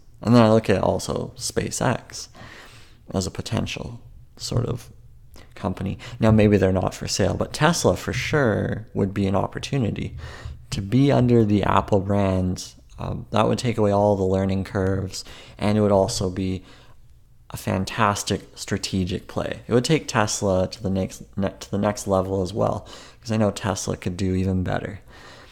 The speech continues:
That just seems like an acquisition that would be a no-brainer in terms of overall brand alignment between two companies.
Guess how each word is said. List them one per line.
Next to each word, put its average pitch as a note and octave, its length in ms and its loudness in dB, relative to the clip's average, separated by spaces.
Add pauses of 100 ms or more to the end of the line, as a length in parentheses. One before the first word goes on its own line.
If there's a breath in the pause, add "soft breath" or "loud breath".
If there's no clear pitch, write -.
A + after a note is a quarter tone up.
(800 loud breath)
That D3+ 100 -4
just D#3+ 160 0
seems D3 220 2
like B2 100 2
an A#2 80 4
acquisition G2 1120 0
that F#2 260 0
would F#2 140 -4
be F#2+ 120 0
a F#2 60 2
no-brainer G#2+ 760 4
in F#2 140 -2
terms F#2 380 -2
of F2+ 420 -6
overall G2+ 500 4
brand F#2+ 540 2
alignment G2+ 800 2
between G2 400 -2
two - 180 -4
companies. C3 720 -6